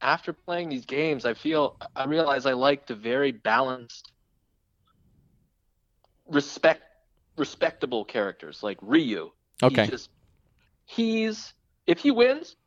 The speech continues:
Speaker 1: he wins and he deserves it.
Speaker 2: <laughs> Okay. Got you.
Speaker 1: So when I win, I feel so goddamn good 'cause I'm playing, like, a very low,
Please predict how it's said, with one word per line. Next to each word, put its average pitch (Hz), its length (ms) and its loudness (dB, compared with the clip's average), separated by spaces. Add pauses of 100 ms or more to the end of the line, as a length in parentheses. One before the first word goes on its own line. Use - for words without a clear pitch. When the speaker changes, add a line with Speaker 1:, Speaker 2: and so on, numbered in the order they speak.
(140)
Speaker 1:
he 196 160 -8
wins 190 380 0
and 147 80 -10
he 165 100 -12
deserves 123 500 -6
it. 90 140 -16 (380)
Speaker 2:
<laughs> - 200 -4
Okay. 220 360 6 (1040)
Got - 280 0
you. 113 180 -2
Speaker 1:
So 156 400 2
when 160 220 2
I 175 180 0
win, 196 320 -2
I 156 80 -4
feel 180 240 -8
so 170 320 -10
goddamn 151 440 -6
good 156 220 -6
'cause 120 120 -12
I'm 131 160 -6
playing, 139 440 -6
like, 113 140 -14
a 110 60 -12 (200)
very 113 720 -4 (200)
low, 110 420 -4